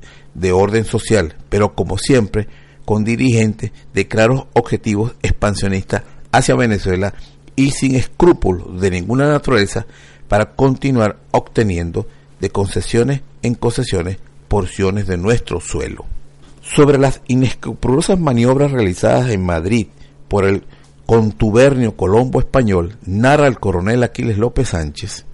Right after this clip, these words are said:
lo siguiente: ¿Qué sucedió en este fallo? Venezuela mandó una representación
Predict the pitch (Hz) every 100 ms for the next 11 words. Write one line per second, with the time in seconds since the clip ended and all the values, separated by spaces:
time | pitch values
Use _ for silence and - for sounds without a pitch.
0 | - - - 107 127 151 156 170 147 -
1 | - - - - - 139 160 - - 104
2 | 107 135 135 120 - 123 120 135 - 87
3 | - - - - 110 104 101 - 117 131
4 | 107 90 85 117 120 120 123 110 101 98
5 | 90 85 113 120